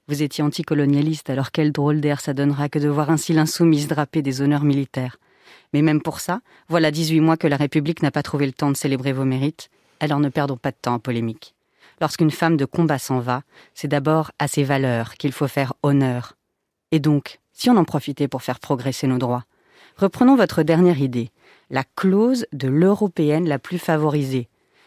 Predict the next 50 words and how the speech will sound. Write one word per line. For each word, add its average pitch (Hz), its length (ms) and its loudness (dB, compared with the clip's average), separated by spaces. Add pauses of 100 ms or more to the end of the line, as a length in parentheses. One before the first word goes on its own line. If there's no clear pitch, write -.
Elle 143 160 -2
était 135 160 -4
pourtant 147 260 -6
d'une 151 140 -2
exquise 139 380 -8
simplicité. 127 720 -10 (320)
Offrir 170 360 -2
le 131 80 -2
meilleur 175 400 0
de 151 80 0
l'Europe 139 400 -4
en 147 100 0
harmonisant 151 540 -2 (100)
par 180 180 -2
le 156 140 0
haut 165 140 -2
les 151 100 -2
droits 143 220 -2
des 139 100 -4
femmes. 120 340 -6 (720)
Car 165 140 -2
il 156 80 0
ne 151 60 0
devrait 156 280 -2
pas 185 200 -2
être - 300 -4
accepté 156 600 -4 (120)
que 165 120 -2
nos 156 100 4
voisines 151 400 0
n'aient 143 120 0
pas 147 120 -2
les 143 100 -2
mêmes 139 200 0
libertés. 135 560 -8 (560)
La 160 100 4
meilleure 208 320 6
loi 180 160 4
pour 185 160 -2
les 175 120 2
femmes 151 200 0
dans 131 140 -2
chaque - 320 0
pays 190 300 0
deviendrait 165 360 2
la 156 120 2
règle 170 260 0
commune 170 280 0
pour - 200 -12
toutes. - 280 -16